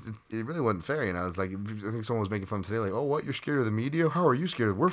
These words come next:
we're afraid of you." Like, it's like, Jesus Christ, like, I don't know, maybe it's 'cause I've just always been around, um, fighters and, and, and people like that. It's just like,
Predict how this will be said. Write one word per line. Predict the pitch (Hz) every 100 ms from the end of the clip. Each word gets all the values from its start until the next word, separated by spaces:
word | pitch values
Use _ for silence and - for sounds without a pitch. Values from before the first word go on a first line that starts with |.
| -
we're | 165
afraid | 180 113 107
of | 123 123
you." | 196 135 67
Like, | 67 65 - - - - _
it's | -
like, | 104 101 -
Jesus | - 151 98 82
Christ, | - - 127 123 -
like, | 71 69 - - - - - _ _ _ _ _ -
I | 127
don't | 139
know, | 127
maybe | 113 143
it's | 113
'cause | 110
I've | 98
just | 95 53
always | 95 104
been | 85 92
around, | 82 82 123 113 - _
um, | 98 202 202 101 - - _ _ _ _
fighters | - - 139 151 147 135
and, | 120
and, | - 107
and | 107
people | 101 120 127
like | 131
that. |
It's | 98 113
just | 113
like, | 117 110 -